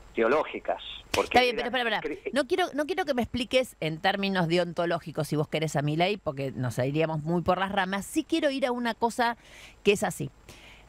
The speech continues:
Speaker 2: Vos conocés a esta
Speaker 1: No
Speaker 2: altura,
Speaker 1: te vas
Speaker 2: por
Speaker 1: por las ramas, ¿eh?
Speaker 2: No, no,
Speaker 1: Porque
Speaker 2: pero espera,
Speaker 1: vos
Speaker 2: espera, espera,
Speaker 1: sabés
Speaker 2: porque quiero ir, no, no, quiero ir a una cosa muy concreta, quiero ir a, casi a la conclusión, que es la siguiente. Muchas de las cosas que plantea Mi-, Milei claramente son como utópicas,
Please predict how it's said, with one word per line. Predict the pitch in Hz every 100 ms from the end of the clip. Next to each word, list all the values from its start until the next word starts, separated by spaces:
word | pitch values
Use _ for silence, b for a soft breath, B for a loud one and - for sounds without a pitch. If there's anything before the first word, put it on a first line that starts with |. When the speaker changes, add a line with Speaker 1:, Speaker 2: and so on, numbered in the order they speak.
| - -
Speaker 2:
Vos | -
conocés | 349 311 277 285 294 - -
a | 170
esta | 240 233
Speaker 1:
No | 214
Speaker 2:
altura, | 302 294 233
Speaker 1:
te |
vas | 196 165
Speaker 2:
por |
Speaker 1:
por | 185 151
las | 135
ramas, | 135 110 117 147
¿eh? | 180
Speaker 2:
No, | 247
no, | 254 240
Speaker 1:
Porque | 254
Speaker 2:
pero | 262
espera, |
Speaker 1:
vos |
Speaker 2:
espera, | 277 269 254
espera, |
Speaker 1:
sabés | 185 185
Speaker 2:
porque | 233 233
quiero | 233 320
ir, | 311
no, | 240 240
no, | 214 214
quiero | - 320
ir | 311
a |
una | 294 294 277 240
cosa | 262 247
muy | 226 233
concreta, | 233 220 233 220 240 220
quiero | 247
ir | 254 240 185
a, | 185 180
casi | 254 - 240
a |
la | 185
conclusión, | 160 147 143 - 135
que | 127
es | 190
la | 196
siguiente. | - 143 127 - - - - B B B -
Muchas | 359 370
de |
las | 311 247
cosas | 277 269
que | 196
plantea | 175 165 202 208
Mi-, | 220 226 196
Milei | 226 240 240 277
claramente | - 220 220 226 240 302
son | - 202 226
como | 208 175 160
utópicas, | 151 170 - 147 139 127 -